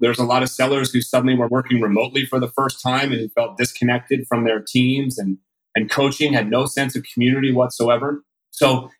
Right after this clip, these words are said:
it was just a way for me to try to work on something that I've, I've been terming, you know, mentorship at scale.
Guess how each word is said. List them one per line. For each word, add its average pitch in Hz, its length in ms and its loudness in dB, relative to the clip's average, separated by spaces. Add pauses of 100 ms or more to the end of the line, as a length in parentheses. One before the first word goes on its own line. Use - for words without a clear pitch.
(120)
it 151 60 6
was 143 160 6
just 151 200 0
a 147 60 0
way 147 260 4
for 139 120 -4
me 139 400 2
to 127 340 2 (340)
try 143 160 4
to 139 80 6
work 139 300 6
on 127 160 2
something 131 380 0
that 117 80 0
I've, 110 340 -2
I've 117 160 0
been 113 180 -2
terming, 117 640 0
you 110 100 0
know, 107 60 4
mentorship 123 720 0
at 113 180 0
scale. 117 400 -4